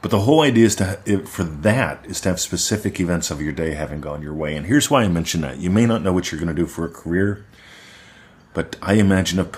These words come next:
Victoria, I imagine up Victoria's yum. And that gets lunch in motion. I don't know what's for lunch, but I can imagine up my experience of her yum. That gives me a specific.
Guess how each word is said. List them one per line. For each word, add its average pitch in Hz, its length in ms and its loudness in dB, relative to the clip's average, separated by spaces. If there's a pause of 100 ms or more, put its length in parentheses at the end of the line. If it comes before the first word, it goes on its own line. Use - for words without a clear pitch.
(140)
Victoria, 85 800 0 (960)
I 78 120 -2
imagine 87 360 0
up - 60 -12
Victoria's 76 520 -6
yum. 73 420 -8 (960)
And 80 200 -2
that 95 260 0 (500)
gets - 240 -8
lunch 85 380 -2
in 76 140 -4
motion. - 520 -8
I 110 80 4
don't 175 120 4
know 147 80 0
what's 131 120 0
for - 160 0
lunch, 92 600 -2 (1200)
but - 80 -6
I 101 80 -4
can 113 140 -2
imagine 95 400 2
up - 200 -6
my 90 200 0
experience 87 680 0
of - 120 -10
her 82 200 -4
yum. 71 480 -8 (920)
That 123 120 -6
gives 104 220 -4
me 101 80 4
a 90 40 -2
specific. - 840 -6